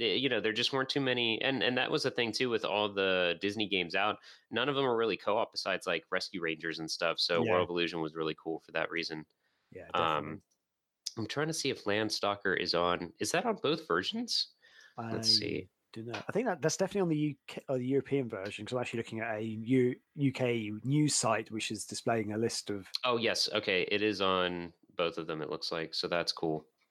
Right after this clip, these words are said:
Speaker 2: Yeah.
Speaker 1: Cool, cool, cool. Yeah, it, man, this is gonna be a good, it's a good set, good set of games
Speaker 2: Yeah,
Speaker 1: on here.
Speaker 2: definitely. Yeah.
Speaker 1: Um, so that puts it up to thirty.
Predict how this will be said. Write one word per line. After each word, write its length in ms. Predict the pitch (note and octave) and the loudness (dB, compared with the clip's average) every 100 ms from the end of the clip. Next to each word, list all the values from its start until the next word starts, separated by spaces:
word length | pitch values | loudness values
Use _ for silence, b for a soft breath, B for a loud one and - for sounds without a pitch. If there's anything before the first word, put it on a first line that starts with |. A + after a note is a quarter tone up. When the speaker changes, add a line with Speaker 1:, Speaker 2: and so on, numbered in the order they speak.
| _ _ | _ _
Speaker 2:
Yeah. 260 | F2+ F2+ F2 _ _ _ _ | -18 -18 -20 _ _ _ _
Speaker 1:
Cool, 160 | F2+ | -8
cool, 180 | E2+ F2 | -4 -4
cool. 320 | D#2+ E2+ D#2+ D#2 | 2 2 2 2
Yeah, 180 | A#2+ A#2 | 0 2
it, 260 | - D3 | 2 0
man, 280 | F2 A2 G2+ | 0 2 2
this 140 | A#2+ | 0
is 60 | C3+ | 0
gonna 140 | D3+ | 0
be 80 | B2 | 0
a 40 | F#2+ | 2
good, 380 | G2 G2 F2+ - _ - | 2 2 0 -8 _ -12
it's 120 | G#2 | -4
a 40 | |
good 180 | C#3 D3 | -2 -2
set, 340 | - A#2+ F2+ - _ _ - | 0 0 0 -4 _ _ -12
good 120 | G2+ | -10
set 180 | G2+ A2+ | -4 -2
of 60 | F#2 | 0
games 340 | F2+ E2+ D#2+ | -2 -2 -2
Speaker 2:
Yeah, 0 | |
Speaker 1:
on 140 | D#2+ D#2 | -2 -2
here. 300 | B2 D#2 G2 | -2 -2 -6
Speaker 2:
definitely. 260 | G2+ G2+ - | -10 -12 -10
Yeah. 280 | A#2 A2 G2 _ _ | -8 -6 -8 _ _
Speaker 1:
Um, 220 | F2+ F2 F2 | -2 0 0
so 120 | G#2+ | 0
that 160 | A#2+ | 0
puts 180 | D#3+ F#3 | 0 0
it 60 | F3+ | 0
up 100 | D#3+ | 2
to 120 | A2 | 0
thirty. 680 | - - A#2+ A2+ E2+ D#2 - | -2 0 2 2 0 -2 -6